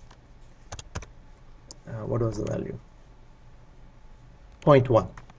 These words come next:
zero point one. Okay, and Y four is equal to zero. Now, you should remember the difference between arrays and variables. Okay, if I had entered it as Y parenthesis four,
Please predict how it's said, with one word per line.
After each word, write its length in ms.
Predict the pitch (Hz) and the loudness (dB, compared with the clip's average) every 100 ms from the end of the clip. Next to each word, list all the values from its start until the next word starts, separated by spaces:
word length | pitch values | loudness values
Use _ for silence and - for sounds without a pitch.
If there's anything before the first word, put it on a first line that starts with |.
| - - - | -20 -20 -6
zero 280 | 117 123 117 | 2 4 2
point 340 | - 113 110 | 0 -4 -2
one. 180 | 110 - - - - - - - - | -4 -6 -10 -20 -20 -20 -20 -20 -18
Okay, 200 | - 151 208 - - - - - | -4 -4 -4 -10 -20 -20 -20 2
and 320 | 143 131 127 135 | 10 10 10 6
Y 600 | 135 127 185 208 208 202 - - - - - - | 8 12 12 12 12 12 0 -16 -20 -20 -20 -18
four 840 | - - - 220 202 131 123 165 - - - - | -14 -4 10 12 12 12 12 6 -6 -16 -16 -2
is 220 | 170 139 | 2 6
equal 340 | 165 147 156 135 | 6 6 8 6
to 360 | 135 135 135 135 | 8 6 6 2
zero. 360 | 117 123 101 - - - - - - - - | 10 10 10 2 -8 -20 -20 -18 -18 4 12
Now, 180 | 170 | 12
you 120 | 156 202 | 12 10
should 180 | 247 | 10
remember 360 | 185 208 254 202 | 12 12 12 12
the 120 | 151 | 12
difference 440 | 135 202 - 220 170 | 10 10 10 4 6
between 420 | 180 196 175 175 | 6 6 4 4
arrays 480 | 143 156 196 202 196 | 10 12 12 12 12
and 260 | - 156 156 | 10 6 8
variables. 720 | 131 180 165 135 - - - - - | 12 12 12 10 4 -10 -14 -18 -6
Okay, 220 | 147 190 - - - | -4 -4 -6 -10 0
if 180 | 156 196 | 12 12
I 100 | 202 | 12
had 160 | 190 | 12
entered 400 | 175 214 240 240 | 12 12 12 12
it 140 | 202 185 | 12 12
as 240 | 156 127 | 12 10
Y 380 | 147 170 196 196 - - | 12 12 12 12 8 -8
parenthesis 760 | - 147 185 233 233 - 139 - | 6 12 12 12 8 8 4 10
four, 500 | 214 208 139 160 | 12 12 12 12